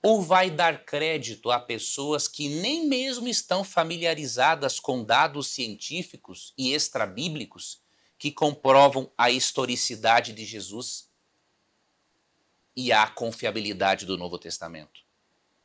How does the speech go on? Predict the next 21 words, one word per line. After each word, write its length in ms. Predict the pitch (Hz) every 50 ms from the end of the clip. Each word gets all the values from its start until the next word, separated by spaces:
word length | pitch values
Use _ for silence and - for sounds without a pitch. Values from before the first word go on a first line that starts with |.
| _ _ _ _ _ _ _
Como 240 | _ - 120 117 110
bem 200 | 104 120 139 147
destacou 520 | 127 - - - 127 110 - - - 127
um 80 | 123 120
autor, 500 | 107 95 90 - - 123 135 131 - - _ _ _ _
o 100 | _ 135
pior 480 | 127 - _ 131 127 131 156 180 202 180
surdo 720 | - - - - - 185 220 254 233 175 110 95 87 - _ _ _ _ _ _ _ _
é 120 | _ - 123
aquele 360 | 117 117 - - 123 127 131
que 160 | 123 - -
não 200 | 127 127 123 117
quer 200 | 107 - 107 110
ouvir. 400 | 117 120 101 87 85 80 80 - _ _ _ _ _ _ _ _ _ _ _ _ _ _ _ _ _ - - - - -
Se 160 | - - 175
você 260 | 160 170 180 - - 226
não 120 | 233 160
estiver 400 | 156 - - - 147 160 175 185
disposto 560 | 151 156 147 - - - 151 165 160 - -
a 40 | 117
crer, 540 | - - - 120 139 165 143 101 - _